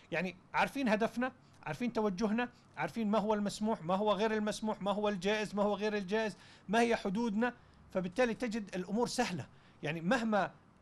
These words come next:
آه، تناقشنا وارتفعت أصواتنا، المصب واحد والطريق واحد. هذه هي المؤسسية، أن نفكر بعقل واحد،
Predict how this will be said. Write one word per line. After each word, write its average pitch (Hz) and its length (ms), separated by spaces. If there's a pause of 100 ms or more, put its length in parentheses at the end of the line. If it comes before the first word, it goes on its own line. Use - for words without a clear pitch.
آه، 151 200
تناقشنا 180 640
وارتفعت 190 560
أصواتنا، 220 580
المصب 180 460
واحد 185 360
والطريق 165 420
واحد. 165 280 (260)
هذه 247 440
هي 214 80
المؤسسية، 123 800 (320)
أن 175 100
نفكر 190 480
بعقل 175 640
واحد، 135 340